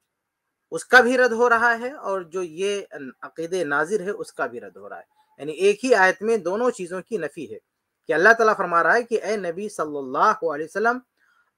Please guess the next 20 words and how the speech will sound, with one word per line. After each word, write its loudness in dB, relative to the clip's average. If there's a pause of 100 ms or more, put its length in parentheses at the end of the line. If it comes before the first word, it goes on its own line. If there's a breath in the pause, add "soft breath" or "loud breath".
(120)
आप 10
वहां 2
पर 4
मौजूद -4 (1000)
नहीं 0
थे" 2 (560)
और 6
ये 4
भी -2
कि -4
आप 2
वहां -2
पे -4
देख -4
भी -10
नहीं -8
रहे -8
थे, -10
आप -6
वहां, -12